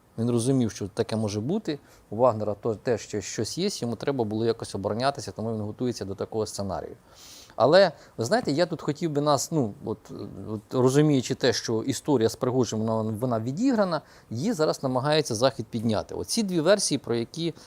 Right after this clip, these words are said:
згадав Саша, і ті, що мені вчора дуже впали в око.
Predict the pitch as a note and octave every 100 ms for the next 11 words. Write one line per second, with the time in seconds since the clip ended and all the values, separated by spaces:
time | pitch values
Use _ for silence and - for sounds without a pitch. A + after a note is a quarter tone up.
0 | - B2 A#2+ A#2+ - F#3+ - D3 - -
1 | - G#2+ D#3 - C#3 D3+ D#3+ - B2 B2
2 | B2 G#2+ A#2+ A2+ G#2+ F2+ D#2